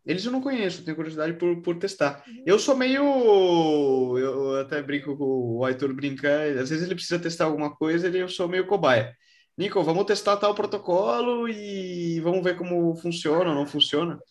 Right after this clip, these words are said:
Speaker 2: É,
Speaker 1: Mas é
Speaker 2: esse
Speaker 1: certo, o
Speaker 2: trabalho
Speaker 1: adentro
Speaker 2: dele
Speaker 1: da,
Speaker 2: é
Speaker 1: o adentro da, da tecnologia e do desenvolvimento da ciência, né, é muito elevado.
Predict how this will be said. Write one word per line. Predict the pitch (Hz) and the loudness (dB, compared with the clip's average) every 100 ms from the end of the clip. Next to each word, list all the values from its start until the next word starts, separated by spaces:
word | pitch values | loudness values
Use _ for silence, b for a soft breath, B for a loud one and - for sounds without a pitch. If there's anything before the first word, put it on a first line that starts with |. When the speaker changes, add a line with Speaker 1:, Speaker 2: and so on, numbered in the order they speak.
| - - | 0 8
Speaker 2:
É, | 202 - | 8 8
Speaker 1:
Mas | - 220 | -4 10
é | |
Speaker 2:
esse | 202 | 12
Speaker 1:
certo, | 175 214 | 12 12
o | |
Speaker 2:
trabalho | 214 165 185 233 262 | 12 12 12 12 12
Speaker 1:
adentro | 220 165 | 12 12
Speaker 2:
dele | 240 277 | 12 12
Speaker 1:
da, | 254 208 175 160 147 120 - _ _ _ _ _ _ _ _ _ 294 | 12 12 12 12 8 -2 -10 _ _ _ _ _ _ _ _ _ -20
Speaker 2:
é | 330 _ - | -20 _ -6
Speaker 1:
o | 151 | -4
adentro | 147 180 254 | 0 0 0
da, | 220 170 147 143 139 | 2 4 4 2 0
da | 131 127 123 | 0 -2 0
tecnologia | 131 131 135 123 123 120 120 202 220 139 | -4 -4 -4 0 0 0 -2 -2 2 2
e | 120 | 2
do | 131 | 0
desenvolvimento | 123 131 120 120 175 | -2 -4 -4 -2 -2
da | 196 | -2
ciência, | 170 110 151 - 113 | -4 -4 -4 -4 -6
né, | 131 | -4
é | |
muito | 135 143 | -6 -6
elevado. | 147 139 113 120 120 | -4 -2 0 0 -2